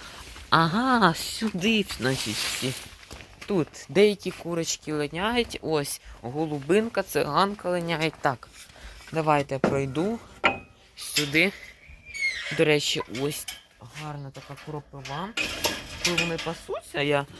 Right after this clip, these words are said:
прямі ефіри провожу, коли пасуться. Ось, вони можуть, вони тут всю траву майже. Чи це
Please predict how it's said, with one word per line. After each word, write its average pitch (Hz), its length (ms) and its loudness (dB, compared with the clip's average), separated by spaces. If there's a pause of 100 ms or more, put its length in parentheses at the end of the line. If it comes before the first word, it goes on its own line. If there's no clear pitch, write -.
(240)
прямі 180 420 0
ефіри 170 440 -4
провожу, 127 680 -2
коли 135 160 0
пасуться. - 680 -4 (440)
Ось, 165 420 8 (400)
вони 226 280 6 (140)
можуть, 220 640 4
вони 196 200 2
тут 214 140 -2
всю - 300 -4
траву 220 340 -4
майже. 143 560 -2 (260)
Чи - 140 -16
це - 220 -2